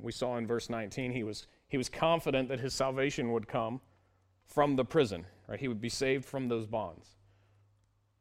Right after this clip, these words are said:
First Peter one, seven through nine talks about trials, "That the trial of your faith, being much more precious than of gold that perisheth, though it be tried with fire,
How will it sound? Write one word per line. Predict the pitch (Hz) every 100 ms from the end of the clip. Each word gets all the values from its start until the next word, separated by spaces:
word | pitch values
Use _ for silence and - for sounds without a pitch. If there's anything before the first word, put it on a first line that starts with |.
| _
First | - 151
Peter | - 147
one, | 139 143 143 131 143
seven | - 139 135 -
through | 135
nine | 127 131 117 113 _ _ _ _ _ _ _ _ -
talks | - 135 -
about | 117 113 104 - _ _ _ _ _ _ _ _ _ _ _ _ _ _ _
trials, | - 135 123 95 87 - - - _ _ _ _ _ _
"That | 120
the | 127
trial | - 175 175
of | 151
your | 147
faith, | - 185 180 147 - _ _ -
being | 165 160
much | 170 -
more | 165
precious | - 165 190 160
than | - 143
of | 131
gold | 120 143 165 147
that | 127
perisheth, | - 160 151 - 101 - - _ _ _ -
though | 151
it | 151
be | 143
tried | - 151 170
with | 151 -
fire, | 135 135 104 101